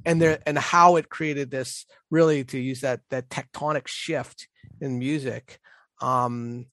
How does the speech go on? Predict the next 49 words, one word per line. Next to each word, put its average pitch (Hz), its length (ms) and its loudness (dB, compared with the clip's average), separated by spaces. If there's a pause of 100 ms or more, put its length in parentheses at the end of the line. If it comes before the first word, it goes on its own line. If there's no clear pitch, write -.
(260)
because 131 280 -6
of, 131 140 -6
of 135 240 -8
the 123 80 -4
politics 151 480 0
that 135 80 -10
was 117 140 -12
happening 131 340 -6
at 120 80 -10
the 107 80 -12
time, 123 540 -6
the, 117 400 -8 (100)
you 135 100 -6
know, 113 300 -4
and, 123 400 -8 (320)
and 139 100 -4
the 143 60 -2
fact 151 300 0
that 139 180 -2
there 143 140 -2
had 135 100 -6
been 135 140 -6
all 143 340 2
of 135 100 -4
these 131 360 -6
protests 147 800 -6
that 131 100 -4
had 127 100 -8
been 123 220 -8 (100)
happening, 135 640 -6 (380)
and 139 560 -4
some 151 180 -10
of 151 60 -6
the 151 80 -2
musicians 143 720 -8
were 135 80 -10
just, - 260 -14
like, 135 300 -6 (120)
kinda 139 260 -14
checking 147 380 -10
out 139 380 -2
and 120 100 -10
doing, 135 440 -6
and 139 100 -8
doing 139 160 -4
a 135 40 -6
lot 135 160 0
of 127 60 -10
introspection. 127 800 -12